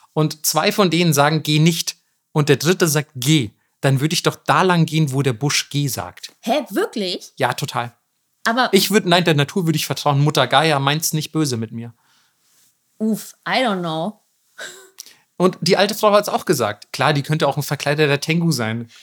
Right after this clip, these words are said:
Speaker 2: Ja, okay.
Speaker 1: Cross-dressing Tengu.
Speaker 2: Nee, wenn die, wenn die alte Frau das sagt, okay, aber wenn dann
Speaker 1: Der würdest du eher glauben als einem Busch.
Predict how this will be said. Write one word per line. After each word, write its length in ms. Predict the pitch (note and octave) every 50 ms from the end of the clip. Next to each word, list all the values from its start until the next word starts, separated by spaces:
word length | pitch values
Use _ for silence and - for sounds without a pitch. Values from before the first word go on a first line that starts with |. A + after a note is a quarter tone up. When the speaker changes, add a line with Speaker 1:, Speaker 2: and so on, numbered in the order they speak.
| _ -
Speaker 2:
Ja, 180 | - - E3+ F#3
okay. 220 | C4 - - -
Speaker 1:
Cross-dressing 540 | - _ - C#3+ D3 C#3+ - D#3 C#3+ C#3+ C3+
Tengu. 380 | - - D#3 D3+ C3+ B2 B2 - -
Speaker 2:
Nee, 140 | G3 A3 B3
wenn 160 | C4+ C4 C4+
die, 140 | C4+ C#4 - -
wenn 140 | G#3+ A#3 A#3
die 120 | A#3+ -
alte 220 | - A3 C4 C4 C4
Frau 240 | - - G#3+ A#3+ C#4+
das 160 | D#4+ D#4+ -
sagt, 260 | B3 B3+ C4+ - -
okay, 480 | G#3 - - - C4+ C4 A#3 B3 C#4 - _ -
aber 240 | - G#3 G#3+ G#3+ G3+
wenn 160 | A3+ A#3+ A#3+
dann 100 | A3+ A#3
Speaker 1:
Der 100 | B3+ C#4
würdest 240 | B3 D#4+ E4 D#4+ -
du 40 | B3
eher 100 | G#3+ A#3
glauben 220 | - - B3+ A#3+ A3+
als 160 | A#3 A#3 -
einem 140 | G3+ E3+ D#3+
Busch. 400 | G#3 A3+ - - - - -